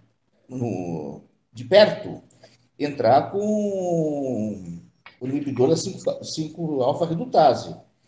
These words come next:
que não é em todos, não são em todos os casos que você vai ter disfunção erétil e disfunção de,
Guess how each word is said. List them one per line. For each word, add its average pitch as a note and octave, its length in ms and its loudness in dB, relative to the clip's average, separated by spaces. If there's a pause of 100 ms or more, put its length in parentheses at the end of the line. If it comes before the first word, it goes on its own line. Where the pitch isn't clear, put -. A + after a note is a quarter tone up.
(220)
que D#3+ 100 -2
não C#3 240 4
é D3+ 80 6
em B3+ 180 0
todos, F3+ 520 0
não A2+ 120 -6
são D#3+ 200 -2
em A#3 120 -6
todos C3 300 -2
os - 160 -12
casos A#2+ 760 2
que C#3+ 80 -14
você C3+ 280 -6
vai D3+ 140 0
ter D3 200 -6
disfunção F3+ 520 -8
erétil D#3+ 340 -2
e E3+ 40 -12
disfunção F3+ 440 -12
de, C3 720 -8